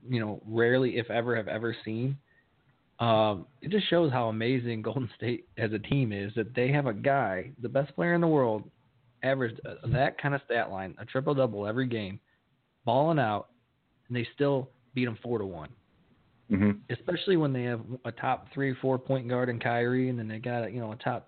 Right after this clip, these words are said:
Speaker 1: ten power forward in, in, in Love, and they got Tristan Thompson who can play D and ball, and he gets some boards, you know. So,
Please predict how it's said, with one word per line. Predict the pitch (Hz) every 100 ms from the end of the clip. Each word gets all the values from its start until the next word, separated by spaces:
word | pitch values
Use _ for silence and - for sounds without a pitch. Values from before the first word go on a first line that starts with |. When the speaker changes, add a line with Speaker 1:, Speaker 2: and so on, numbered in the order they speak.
| -
Speaker 1:
ten | 131 120
power | - 120 113
forward | - 127 127 131
in, | 107 104
in, | 113 110 98
in | 110 113
Love, | 120 127 135
and | 117
they | 110
got | 117 -
Tristan | 127 - 107
Thompson | 123 139 131 117 92
who | 123 110 _ -
can | 120
play | - 160
D | 135 139
and | 151 113
ball, | 135 147
and | 131 117
he | 131
gets | 202 -
some | 139 123 107 -
boards, | 120 175 156 110
you | 110
know. | 120 147
So, | 123 120